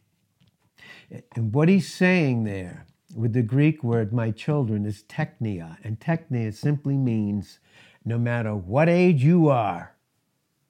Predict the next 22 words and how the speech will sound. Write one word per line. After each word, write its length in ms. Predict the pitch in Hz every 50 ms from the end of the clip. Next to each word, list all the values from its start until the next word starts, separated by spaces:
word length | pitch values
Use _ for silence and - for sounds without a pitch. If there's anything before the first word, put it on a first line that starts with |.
| _ _ _ _ _ _ _ _ -
or 100 | - 101
how 240 | 92 90 147 165 185
young 300 | 190 185 190 196 208 208
you 200 | 214 214 220 214
are, 420 | 208 208 208 214 226 226 214 - _ _ _
or 140 | - 117 113
how 300 | 101 147 156 165 165 165 -
old 340 | 151 165 190 208 220 185
you 180 | 185 214 208 202
are 300 | 202 175 156 135 127 123
in 120 | 123 123
Christ, 420 | 110 - - 135 117 104 98 - - _ _ _ _ -
you're 180 | 117 117 113
his 200 | 104 113 104 -
child. 680 | - - - - 104 98 85 82 - - - - - _ _ _ _ _ -
<laughs> 1400 | - - - _ _ _ _ _ - 156 - - _ _ _ _ _ _ _ _ _ _ _ _ _ - - - -
You're 120 | 127 123
not 180 | 131 165 185 190
gonna 220 | - 156 143 139
outgrow 520 | 135 139 127 127 117 - - 131 139 135 113
your 160 | 107 104 104
dad. 360 | 101 113 110 110 107 117 123